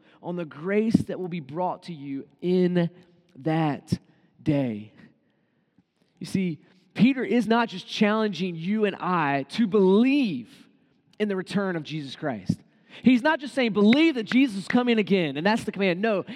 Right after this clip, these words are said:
he's saying, "Set your hope, your emotion, your, your mental well-being on this reality that Christ is coming again."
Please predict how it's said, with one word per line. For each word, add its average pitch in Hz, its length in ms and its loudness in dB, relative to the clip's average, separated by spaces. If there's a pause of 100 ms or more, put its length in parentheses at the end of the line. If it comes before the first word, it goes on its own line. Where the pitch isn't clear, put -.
he's 285 220 4
saying, 240 320 -4
"Set 269 580 -2 (220)
your 202 240 -2
hope, 175 560 -2 (640)
your 254 220 0
emotion, 226 840 0
your, 208 240 -4 (220)
your 208 280 0 (280)
mental 254 600 0
well-being 226 1040 0
on 214 200 -2
this 220 240 0
reality 196 800 2
that 170 180 -2
Christ 202 720 0
is 180 160 -2
coming 135 800 -8 (640)
again." 143 560 0